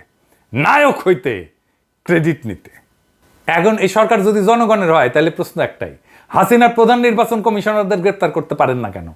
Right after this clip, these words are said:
করেন না কেন? রাজনীতি করে দেখান, হেড অন দেখান, কোনটা রাজনীতি? আমরা বারবার বলছি উপদেষ্টা পরিষদ পুনর্গঠন করেন, শুনেন নাই। এখন জনগণ বলবে, "এদের বাদ দেন, নাহলে সব ঘাট ধইরা নামায় দেব।"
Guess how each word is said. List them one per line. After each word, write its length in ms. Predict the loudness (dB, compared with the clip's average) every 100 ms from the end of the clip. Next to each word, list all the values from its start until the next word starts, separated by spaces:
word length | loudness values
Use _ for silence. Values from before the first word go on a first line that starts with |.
| -2
করেন 220 | 0 2
না 120 | 0
কেন? 240 | -4 -8 -16 _ _ _ _ _ _ _
রাজনীতি 400 | 0 2 2 2
করে 220 | 2 2 4
দেখান, 440 | 2 0 -2 -4 -4
হেড 160 | 0 2
অন 120 | 2
দেখান, 320 | -2 -4 -8 -14 _ _ _
কোনটা 260 | -6 -2 0
রাজনীতি? 460 | 2 0 -4 -8 -16 _ _ _ -2
আমরা 180 | 0
বারবার 360 | 2 2 2 2
বলছি 280 | 0 -2 -4
উপদেষ্টা 400 | -2 -2 -2 -4
পরিষদ 320 | -4 -4 -6 -4
পুনর্গঠন 480 | -4 -2 -2 -4 -6
করেন, 240 | -8 -8
শুনেন 300 | -2 0 0
নাই। 180 | -4 -10 _ -20 -12 -2
এখন 200 | 2 2
জনগণ 480 | 4 4 4 2 2
বলবে, 360 | 2 2 0 -6 -4
"এদের 200 | 0 2
বাদ 300 | 2 0 0
দেন, 180 | -2 -2 _ -6
নাহলে 240 | 0 2 0
সব 360 | 0 0 0
ঘাট 280 | -2 2 2 0
ধইরা 200 | -2 -4
নামায় 300 | -6 -8 -10
দেব।" 180 | -14